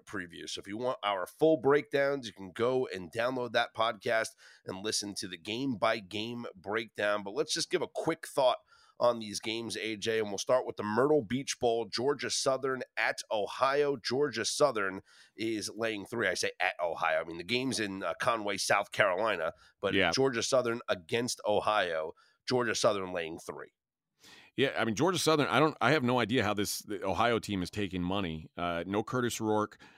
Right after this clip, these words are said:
Speaker 2: neither their top running backs, neither their top receivers. Um, and, and C J Harris is out as well, their backup running back, which means Parker Navarro, who has sixty-five passing yards this season, is going to be taking the snaps.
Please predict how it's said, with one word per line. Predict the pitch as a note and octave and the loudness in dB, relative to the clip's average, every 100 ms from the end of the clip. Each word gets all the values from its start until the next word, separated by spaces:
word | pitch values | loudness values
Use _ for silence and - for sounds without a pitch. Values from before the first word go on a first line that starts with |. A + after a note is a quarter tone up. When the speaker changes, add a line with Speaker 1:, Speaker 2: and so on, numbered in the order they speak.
| _ | _
Speaker 2:
neither | F#2+ G2+ A#2 A2+ | -2 0 2 0
their | A2 | 0
top | A#2 A2+ G#2+ | 2 0 4
running | A2 A2 | 2 2
backs, | G#2+ G#2 G#2 - - | 2 2 0 -4 -4
neither | F#2 F#2+ A2+ | -2 0 0
their | A2 G#2+ | 0 0
top | A2+ G#2 | 0 0
receivers. | G2 - A#2 G#2+ F2 F2 E2+ - - - - _ - | 0 -2 -2 -2 -2 -4 -6 -10 -16 -20 -20 _ -2
Um, | F2 E2+ E2 E2 E2 E2+ - | 2 4 4 2 -2 -4 -4
and, | F#2+ F#2+ G2+ F#2+ F#2+ | -4 -2 -2 -2 -4
and | A2+ - G#2 | -10 -12 -6
C | - A2+ | -4 0
J | A2 | 2
Harris | G2+ C3 B2 G#2 - | 2 2 2 2 -2
is | G2+ | -2
out | G#2 G#2+ | 0 2
as | F#2 | 2
well, | G#2+ A#2+ | 2 2
their | F2 | 2
backup | A2+ C#3+ A2 F#2 | 2 2 0 -2
running | G2 | 2
back, | G2 G2 | 2 0
which | F#2+ G#2+ | -4 -2
means | G#2+ G2+ - - G2+ - - | 0 0 -4 -10 -16 -16 -14
Parker | - B2+ C3 C3+ | -2 0 2 2
Navarro, | A2+ F2+ A2 A#2 F#2 F2 D#2+ _ _ | 2 4 6 6 6 2 -2 _ _
who | A2 | 2
has | G#2+ F#2+ | 4 4
sixty-five | - C3 C3+ A#2+ A#2+ G2 | 2 0 -2 2 2 2
passing | - A2 - F#2+ | -2 -2 -2 -2
yards | E2+ E2+ D#2 | -2 -2 -2
this | F2+ E2 | -4 -4
season, | - F2+ D#2 E2 D#2+ _ - _ _ | -4 -4 -4 -4 -4 _ -20 _ _
is | F#2+ D#2+ | -2 0
going | G#2 G2+ | 0 2
to | F#2 | 2
be | F#2+ | 0
taking | F2+ G#2 G2+ F2+ | 0 -2 -2 -2
the | E2 | -2
snaps. | - F#2+ G2+ - | -2 -2 -2 -6